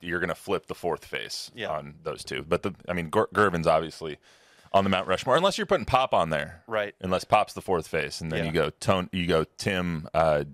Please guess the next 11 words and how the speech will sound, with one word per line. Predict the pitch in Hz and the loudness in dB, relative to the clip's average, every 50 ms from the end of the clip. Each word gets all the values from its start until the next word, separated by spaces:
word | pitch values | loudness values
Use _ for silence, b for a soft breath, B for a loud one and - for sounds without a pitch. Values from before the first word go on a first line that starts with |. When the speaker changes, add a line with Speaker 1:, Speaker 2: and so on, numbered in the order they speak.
| - - | -6 -2
Speaker 1:
David, | 90 85 82 76 80 78 73 71 | 0 0 0 0 0 -2 -4 -4
George, | - 87 82 80 76 78 71 73 | -2 -2 0 0 0 -2 -4 -6
and, | 71 69 71 - _ _ b b b b b b | -8 -8 -10 -12 _ _ b b b b b b
and | 82 | -6
Speaker 2:
Yeah. | 80 - | -2 0
Speaker 1:
Pop. | 73 - - - _ _ _ _ | 0 0 -2 -6 _ _ _ _
But | - - - - - - - - | -6 -6 -6 -8 -14 -20 -10 -4
Speaker 2:
But | 151 135 | -2 -2
another | 139 143 156 160 160 139 | 0 2 0 0 0 -2
forty-four | - 160 147 135 120 - - 139 127 123 110 107 98 | -6 -6 -6 -6 -6 -6 -6 -4 -2 -2 -2 -2 -4
that | 101 98 98 | -4 -6 -6